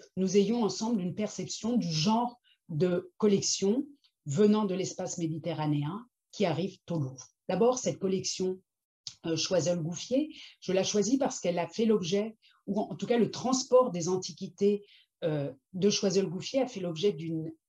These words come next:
d'un tableau, d'une aquarelle, d'un, d'une représentation extrêmement impressionnante que vous voyez ici.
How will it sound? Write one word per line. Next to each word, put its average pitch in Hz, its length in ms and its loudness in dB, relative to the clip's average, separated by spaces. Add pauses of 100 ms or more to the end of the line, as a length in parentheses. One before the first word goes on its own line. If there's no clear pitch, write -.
d'un 156 120 -6
tableau, 175 380 -2
d'une 190 200 2
aquarelle, 185 520 -2
d'un, 160 160 -6
d'une 165 220 -8
représentation 180 800 -4 (480)
extrêmement 226 580 2
impressionnante 190 800 -2
que 190 80 -6
vous 165 120 -4
voyez 160 320 0
ici. 165 440 -2